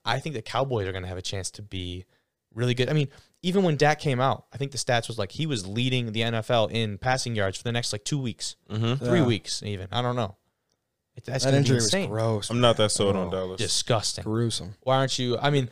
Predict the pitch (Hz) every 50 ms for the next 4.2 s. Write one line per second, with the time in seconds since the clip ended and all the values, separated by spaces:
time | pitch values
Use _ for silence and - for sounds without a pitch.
0 | - - 110 120 117 120 123 220 202 190 180 147 110 104 98 101 92 101 95 95
1 | 92 90 92 92 135 180 196 202 180 160 127 107 - - - 170 147 135 208 233
2 | - - 123 - - 131 156 156 170 170 170 170 143 127 - 143 127 117 113 117
3 | 110 107 101 - - - 180 196 208 214 208 185 190 185 180 - 127 107 - -
4 | 101 92 95 113